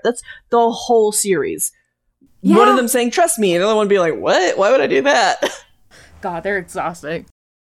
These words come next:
Speaker 2: The next episode, like, I think we're both definitely gonna have some Sam feelings. It's a very
Speaker 1: Mm-hmm.
Speaker 2: good Sam episode. But, um, I really like your <laughs> comments on my notes.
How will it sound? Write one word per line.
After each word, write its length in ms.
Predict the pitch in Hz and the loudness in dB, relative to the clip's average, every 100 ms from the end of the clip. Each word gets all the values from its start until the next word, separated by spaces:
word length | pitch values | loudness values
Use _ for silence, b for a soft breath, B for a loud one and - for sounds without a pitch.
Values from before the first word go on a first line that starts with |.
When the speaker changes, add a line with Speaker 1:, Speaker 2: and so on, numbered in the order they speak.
| _ - | _ 0
Speaker 2:
The 80 | |
next 260 | 214 214 - | 2 2 2
episode, 540 | 262 262 277 262 233 | 0 2 4 2 2
like, 280 | 214 165 - _ _ _ - | 0 -2 -4 _ _ _ -4
I 80 | 214 | 2
think 140 | 226 | 4
we're 60 | 208 | 2
both 320 | 208 190 190 | 2 -2 0
definitely 340 | 208 214 233 226 | -2 0 -2 0
gonna 160 | 190 | 0
have 160 | 180 208 | 0 0
some 140 | 226 | -2
Sam 320 | - 185 160 | -2 -2 -2
feelings. 280 | 165 156 156 | -6 -6 -8
It's 160 | 170 151 | -12 -10
a 60 | |
very 300 | 175 196 - | -2 0 0
Speaker 1:
Mm-hmm. 80 | 165 | -2
Speaker 2:
good 260 | 156 151 165 | -2 -4 -4
Sam 320 | - 147 151 | -6 -6 -6
episode. 480 | 147 165 156 143 147 b b b - | -8 -8 -8 -8 -10 b b b -2
But, 240 | 190 185 | 0 2
um, 480 | 180 170 151 156 - _ _ _ _ _ _ _ - | 0 -2 -4 -10 -16 _ _ _ _ _ _ _ 0
I 60 | 233 | 2
really 280 | 254 285 262 | 4 2 0
like 220 | 254 262 | 0 0
your 120 | 226 | -4
<laughs> 120 | - | 0
comments 640 | 220 294 247 254 285 - - | 0 2 2 2 2 -4 -10
on 220 | - - 214 | -2 0 2
my 140 | 202 | 0
notes. 400 | 190 190 208 | 0 0 0